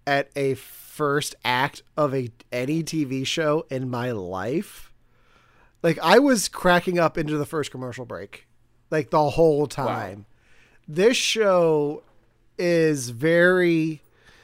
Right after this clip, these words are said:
Speaker 1: uh, punny and sight gag heavy, uh, bit of physical comedy.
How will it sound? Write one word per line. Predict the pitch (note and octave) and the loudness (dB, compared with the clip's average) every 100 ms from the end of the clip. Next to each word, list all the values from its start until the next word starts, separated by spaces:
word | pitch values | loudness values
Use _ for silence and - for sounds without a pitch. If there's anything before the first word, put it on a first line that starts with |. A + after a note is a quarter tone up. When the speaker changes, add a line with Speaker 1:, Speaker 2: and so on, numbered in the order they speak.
| _ _ _ - | _ _ _ -6
Speaker 1:
uh, | A#2+ A2 G#2 - _ _ _ _ _ - B2 - | -4 -2 -6 -10 _ _ _ _ _ -20 -14 -6
punny | - E3 F#3+ G3 G#3 _ _ _ _ _ _ - | -2 0 0 -2 -4 _ _ _ _ _ _ -10
and | C#3 C3 B2+ A#2+ A#2+ A#2 - - _ | -6 -4 -6 -8 -10 -14 -18 -20 _
sight | - - - E3 F#3 | -14 -8 -2 -2 -2
gag | D3+ D#3 D#3+ D#3 D#3 D3+ C#3 _ _ | 0 2 4 4 4 0 -4 _ _
heavy, | - D#3 D#3+ D#3 D3+ D3 C#3+ B2+ _ _ _ _ _ _ - | -10 0 2 2 2 0 -4 -8 _ _ _ _ _ _ -12
uh, | C#3+ A#2+ B2+ | -8 -8 -8
bit | C3+ E3+ F#3 | -6 0 2
of | E3+ | 2
physical | E3 D#3 D#3+ | 0 -2 -4
comedy. | - D3 D3 C#3 C#3 | -2 -2 -2 -2 -6